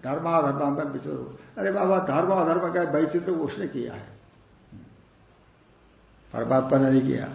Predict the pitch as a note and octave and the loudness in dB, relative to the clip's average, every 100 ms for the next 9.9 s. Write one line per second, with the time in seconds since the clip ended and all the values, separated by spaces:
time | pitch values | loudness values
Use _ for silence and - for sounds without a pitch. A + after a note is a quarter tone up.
0 | - - - - - C#3+ C#3+ E3+ E3+ F3 | -14 -18 -20 -20 0 2 4 4 6 4
1 | F3+ C#3+ D3+ D3 G3+ - F#3+ E3+ C#3 - | 4 6 4 6 4 6 6 6 4 2
2 | - - - - - F3 G#3+ F3 D#3 F3 | -2 -10 -16 -20 -2 2 2 4 4 2
3 | - E3 D#3+ B2+ A2+ A2+ - F3 A#2+ A#2 | 4 6 6 6 4 2 4 4 4 -2
4 | G#2+ A2 - A3+ - - - - - - | -6 -4 -4 -4 -8 -16 -20 -20 -20 -18
5 | - - - - - - - - - - | -18 -18 -20 -20 -20 -20 -20 -20 -20 -20
6 | - - B2+ A#2 C#3+ - - B2+ D#3+ C#3+ | -20 -10 -4 2 2 2 -2 0 2 6
7 | G3 - D3+ D#3 D#3 D3 D#3 D3+ C#3+ B2+ | 6 6 6 6 4 4 2 2 0 -2
8 | C3 - - - - - E3 F#3+ G3+ A3+ | -8 -12 -18 -20 -14 -6 -4 0 0 2
9 | C4 D#3 B2 A#2 - A2 A2 - | 0 0 2 0 -2 -6 -6 -6